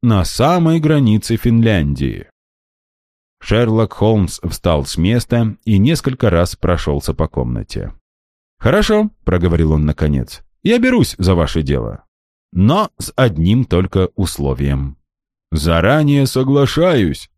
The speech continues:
радостно ответил Прохорнов. "О том, что я взялся за дело, вы не должны говорить никому. В таких делах строгая тайна никогда не мешает". "Помилуйте", слегка обиженно проговорил купец.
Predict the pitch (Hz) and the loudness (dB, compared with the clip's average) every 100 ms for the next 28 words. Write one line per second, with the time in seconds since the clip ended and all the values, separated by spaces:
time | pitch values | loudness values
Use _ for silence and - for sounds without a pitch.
0 | _ _ _ 95 98 82 80 80 80 - | _ _ _ -2 0 0 -2 0 -2 0
1 | 78 73 73 - 92 - 69 69 65 - | -2 -2 -4 -2 -2 -2 -6 -6 -8 -12
2 | _ _ _ _ _ _ _ - 95 180 | _ _ _ _ _ _ _ -2 0 2
3 | 160 - 147 143 107 123 120 104 90 87 | 0 0 2 2 2 2 2 2 2 2
4 | 135 156 156 - - 101 123 107 110 85 | 2 2 0 -2 -2 0 2 2 0 2
5 | 120 110 95 92 107 - - 85 143 175 | 0 2 0 2 0 -4 -4 2 2 2
6 | - 131 113 82 87 69 - _ _ - | 0 0 2 2 2 -2 -12 _ _ -4
7 | 87 - 73 78 92 113 - _ - 90 | -4 -2 -2 0 0 -2 -6 _ -2 -2
8 | 76 71 - 110 113 107 95 _ _ _ | 0 -2 0 0 0 0 -2 _ _ _
9 | 170 202 147 95 80 69 - _ 87 85 | 0 2 0 0 -2 -2 -6 _ 2 2
10 | 76 - 76 69 - _ _ _ _ _ | 0 -4 -10 -12 -18 _ _ _ _ _
11 | _ _ _ _ _ _ - 113 107 104 | _ _ _ _ _ _ 0 2 4 4
12 | 85 69 65 - - - - 95 82 - | 4 0 -4 -8 -16 -16 -6 0 0 0
13 | 78 69 78 76 71 73 71 - 76 73 | 0 2 0 0 0 0 -2 -2 -2 -2
14 | 69 65 - - 65 - - | -2 -4 -6 -6 -4 -6 -12